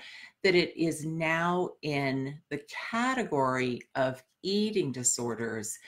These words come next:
in the D S M five. And I think that's what makes it very confusing. First of all, the D S M five is something that we think about more from, oh gosh, a psychosocial point of view. It's,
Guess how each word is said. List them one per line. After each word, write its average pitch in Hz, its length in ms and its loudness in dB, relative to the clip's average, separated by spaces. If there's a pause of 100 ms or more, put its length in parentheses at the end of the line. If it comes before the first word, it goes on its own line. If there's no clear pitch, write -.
(340)
in 170 240 4
the 202 100 2
D 135 260 0
S 120 240 -4
M 123 160 2
five. 165 600 -2 (100)
And 175 160 4
I 202 60 0
think 254 320 2
that's 233 340 4
what - 180 -2
makes 131 260 -2
it 143 240 -8
very 117 280 2
confusing. - 800 -4 (520)
First 320 260 2
of 165 80 2
all, 120 300 0
the 165 100 -4
D 185 200 0
S 175 180 -2
M 156 240 -2
five 156 460 0
is 143 120 -6
something 147 280 -6
that 143 100 -8
we 151 100 -4
think 151 260 -6
about 139 360 0
more 190 640 -2
from, 139 580 -4 (480)
oh 247 280 0
gosh, 170 380 0 (100)
a 165 60 0
psychosocial 156 1160 0
point 123 260 0
of 113 140 -4
view. 117 320 -2
It's, - 220 -6